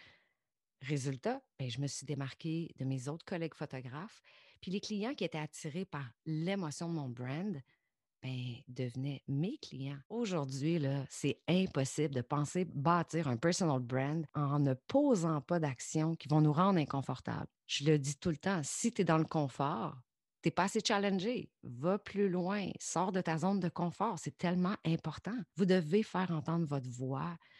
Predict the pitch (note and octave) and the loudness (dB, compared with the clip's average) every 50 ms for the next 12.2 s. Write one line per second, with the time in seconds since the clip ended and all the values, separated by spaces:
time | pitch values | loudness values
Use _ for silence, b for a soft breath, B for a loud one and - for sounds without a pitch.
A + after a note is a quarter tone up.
0 | B B B D#3 D3+ - - G3 F#3+ A#3+ A3+ F#3 E3+ D3 E3 E3 E3+ F#3 G3+ F#3+ | B B B -12 -10 -6 -6 -4 -2 -2 -4 -4 -6 -6 -6 -6 -6 -6 -8 -8
1 | D3+ D3 D3+ C#3+ D#3 E3 - - - C3+ C#3 D3+ D#3 D#3 D#3 C#3 B2+ C#3+ C#3+ C#3 | -8 -8 -8 -8 -10 -12 -12 -12 -12 -10 -8 -8 -6 -6 -6 -8 -6 -6 -8 -6
2 | C3+ D3 - - - C#3+ D#3 D3 - - B2+ C3 B2 C#3+ D#3 F3 - - B B | -8 -10 -10 -8 -10 -8 -8 -10 -10 -10 -12 -10 -10 -10 -10 -10 -12 -14 B B
3 | B B B B B E3+ E3 D3+ E3+ F#3 - - E3 D#3+ D#3+ D#3 D#3+ E3 - - | B B B B B -4 -4 -2 -4 -4 -6 -4 -4 -4 -2 -2 -4 -4 -6 -10
4 | - - - - - A3 G3+ D#3+ D#3 D3 - - - D#3 E3 E3+ - - D3 - | -12 -14 -12 -10 -6 -6 -6 -6 -6 -10 -10 -10 -8 -8 -8 -8 -8 -8 -10 -10
5 | - - C3+ C3+ - - - D3 D3 D#3 D#3+ D#3 - - A2+ C#3 C3 C#3 D3 C#3 | -8 -10 -12 -12 -12 -12 -12 -10 -8 -8 -8 -10 -10 -8 -8 -8 -6 -6 -10 -10
6 | - - - D#3 C3 C#3 C#3+ D#3 D#3+ - - - C#3 C3+ C3+ C3 A#2 - D#3 D3+ | -10 -12 -10 -8 -6 -6 -4 -4 -6 -6 -6 -6 -4 -4 -4 -6 -6 -6 -4 -4
7 | D3+ C#3+ C3+ - - - D3 C#3+ - D3 E3+ F3+ D#3 F#3 F#3 F3 E3 G#3 G#3 F#3 | -4 -4 -4 -6 -6 -8 -10 -14 -10 -6 -4 0 2 2 2 2 2 0 0 -2
8 | - - - D#3+ D3 C#3+ C3 D#3+ F3 D#3 D3 E3+ D#3 D3+ D#3+ D#3 C#3 C3+ C3 B2+ | -4 -8 -10 -10 -10 -8 -6 -6 -4 -4 -2 -2 -2 -2 -4 -6 -8 -8 -12 -14
9 | A#2+ A#2+ A#2 - _ _ B B B B B B B B - D#3 - - D#3 D3+ | -12 -12 -12 -14 _ _ B B B B B B B B -8 -8 -6 -4 -4 -2
10 | D3 E3 D#3 C3+ D#3 D3+ B2+ E3 E3 E3 E3 E3+ F3 - - - - A#2+ C3+ C#3 | -2 -2 -2 -2 -4 -4 -2 -4 -4 -4 -4 -6 -8 -10 -10 -10 -6 -4 -2 -2
11 | C#3+ C3+ D#3 F3+ E3 D#3+ F3+ F#3 F3 C#3+ A#2+ C3+ - - - - - - F#3 F#3 | -2 -2 -2 -2 -2 0 0 0 0 -2 -2 -4 -6 -8 -10 -10 -8 -6 -6 -6
12 | G3 F#3 F3+ - | -6 -6 -8 -10